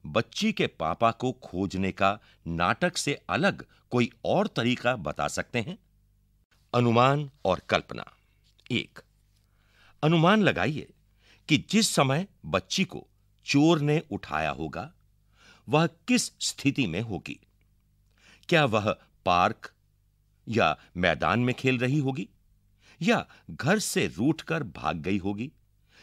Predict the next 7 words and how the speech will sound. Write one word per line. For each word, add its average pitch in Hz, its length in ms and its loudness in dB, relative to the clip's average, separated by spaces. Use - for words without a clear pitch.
या 214 180 4
कोई 180 380 0
अन्य 92 280 2
कारण 87 300 2
होगा? 120 280 -8
दो, 95 240 -2
नाटक 165 420 2